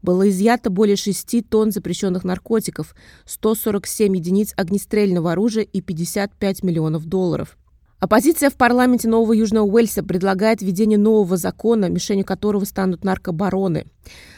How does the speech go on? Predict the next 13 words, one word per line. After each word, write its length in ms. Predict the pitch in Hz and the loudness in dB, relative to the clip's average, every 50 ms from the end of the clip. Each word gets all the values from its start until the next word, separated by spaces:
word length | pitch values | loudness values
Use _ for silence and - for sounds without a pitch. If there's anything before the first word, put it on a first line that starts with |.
| - - - | -20 -20 -8
Закон 480 | - - 190 190 - - 262 269 247 | -4 -2 -2 -2 0 2 2 2 2
в 80 | 208 - | 2 0
первую 240 | 240 226 208 196 202 | 0 0 2 2 2
очередь 300 | 226 220 - 233 185 175 | 2 2 0 -2 -4 -2
будет 220 | 175 208 214 - | 0 0 0 0
касаться 480 | - 196 185 - - 208 214 - - 196 | -2 -4 -2 -2 -2 -2 -2 -2 -4 -4
конфискации 800 | - 220 214 208 - 233 208 - - - 208 202 208 - - 180 | -2 -2 -2 -2 -2 -4 -6 -4 -2 -2 -2 -2 -2 -2 -4 -4
активов 540 | 165 - - - - 214 220 226 220 - - - | -4 -6 -8 -8 -4 -2 -2 -2 -2 -4 -4 -2
и 100 | 220 220 | -2 0
необъяснимых 720 | 226 226 220 214 185 202 196 - - 202 202 208 202 208 190 | 0 0 0 0 -2 -4 -4 -2 0 0 0 0 0 -2 -4
богатств 560 | 165 190 196 175 220 214 180 160 - - - | -4 -4 -4 -2 -2 -2 -2 -2 -4 -8 -8
подозреваемых 800 | - 165 165 175 165 196 - 165 160 170 165 165 175 180 - | -6 -4 -4 -2 -2 -2 0 0 0 0 0 0 -2 -2 -4
преступников. 720 | - 175 185 - - 214 190 - 165 151 - - 147 - | -4 -6 -6 -4 -4 -6 -4 -4 -6 -8 -8 -8 -12 -16